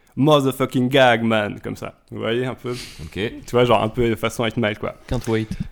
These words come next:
Speaker 1: Donc voilà, les auditeurs, vous pouvez aussi le faire chez vous. Euh, ça fera de l'ambiance dans le métro ou pendant votre jogging, ça sera cool.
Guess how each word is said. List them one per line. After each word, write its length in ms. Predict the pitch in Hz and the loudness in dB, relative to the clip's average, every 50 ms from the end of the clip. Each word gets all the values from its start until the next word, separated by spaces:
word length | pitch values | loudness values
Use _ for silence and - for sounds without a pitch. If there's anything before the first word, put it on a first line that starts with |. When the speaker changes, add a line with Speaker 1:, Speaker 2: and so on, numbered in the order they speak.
| - - | -6 -4
Speaker 1:
Donc 120 | 127 117 | -2 2
voilà, 180 | 110 156 170 175 | 4 6 6 8
les 120 | 165 156 | 6 6
auditeurs, 360 | 156 147 143 139 - 160 165 160 | 4 2 0 0 0 0 0 0
vous 60 | 151 | -2
pouvez 180 | 156 131 127 | -4 -6 -6
aussi 160 | 123 123 - 156 | -6 -6 -8 -8
le 40 | |
faire 200 | 147 - 147 123 | -6 -6 -6 -6
chez 180 | - - 123 117 | -6 -4 -4 -4
vous. 320 | 113 113 120 127 139 135 117 | -2 -2 -2 -2 0 0 -2
Euh, 160 | 101 - 101 101 101 95 92 | -2 -4 -6 -8 -10 -12 -14
ça 160 | - - 107 | -14 -16 -14
fera 180 | - - 110 | -8 -6 -6
de 60 | 107 110 | -2 -2
l'ambiance 300 | 107 110 107 110 110 113 | -2 -2 -2 -2 -4 -4
dans 100 | 107 104 | -4 -4
le 60 | 104 | -4
métro 420 | 104 104 98 - - - 104 107 110 | -6 -6 -8 -8 -8 -6 -4 -2 -2
ou 100 | 110 107 | -2 -4
pendant 240 | 110 107 101 101 | -4 -6 -6 -6
votre 160 | 107 113 117 110 | -8 -10 -10 -8
jogging, 480 | 104 104 101 107 110 110 110 110 101 - | -8 -6 -6 -4 -4 -4 -4 -6 -6 -8
ça 100 | - - | -12 -14
sera 180 | 95 - - 92 | -14 -12 -14 -14
cool. 260 | - - 92 92 - | -12 -12 -12 -14 -14